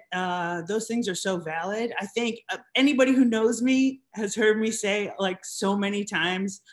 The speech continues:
one of the biggest side effects of being human is being human, right? You make a lot of mistakes. You make a lot of missteps. You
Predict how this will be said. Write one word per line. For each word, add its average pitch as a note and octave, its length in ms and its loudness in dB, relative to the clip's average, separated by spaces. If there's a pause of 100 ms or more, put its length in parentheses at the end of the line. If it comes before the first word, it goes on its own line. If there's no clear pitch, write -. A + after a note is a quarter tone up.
(120)
one A#3 260 2
of A3 160 0
the G3+ 80 4
biggest G#3 480 2
side F3+ 260 4
effects A3 480 -4
of E3+ 180 -6
being F#3+ 300 -2
human G#3+ 640 -2 (480)
is F#3 180 0
being G#3+ 360 0
human, G3+ 640 4 (420)
right? A3 340 2
You A#3+ 80 -2
make C4 260 4
a A#3 40 6
lot C4+ 440 6
of C#4 80 6
mistakes. C#4 760 2
You A3+ 100 2
make B3 260 4
a A3+ 60 4
lot A3 420 4
of B3+ 100 8
missteps. C4 580 2
You G#3 120 -4